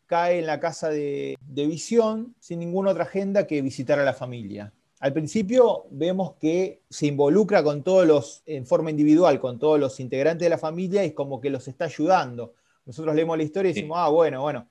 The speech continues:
Speaker 1: él viene un poco a aportar un poco sin-, la sintonía fina que estaba faltando", porque
Speaker 2: Claro.
Speaker 1: también tenemos, tenemos, eh, el, el hecho este de, de que la empiezan a extorsionar a Virginia, la esposa de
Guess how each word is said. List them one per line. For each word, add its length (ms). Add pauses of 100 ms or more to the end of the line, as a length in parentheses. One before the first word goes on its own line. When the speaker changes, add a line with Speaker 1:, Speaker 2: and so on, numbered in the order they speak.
(160)
Speaker 1:
él 160
viene 180
un 80
poco 460
a 60
aportar 420
un 80
poco 200
sin-, 240
la 120
sintonía 480
fina 320
que 60
estaba 280
faltando", 800
porque 220
Speaker 2:
Claro. 240 (440)
Speaker 1:
también 320
tenemos, 580
tenemos, 600
eh, 540 (320)
el, 340
el 220
hecho 320
este 260
de, 320
de 180
que 80
la 100
empiezan 300
a 40
extorsionar 640
a 60
Virginia, 560
la 60
esposa 440
de 400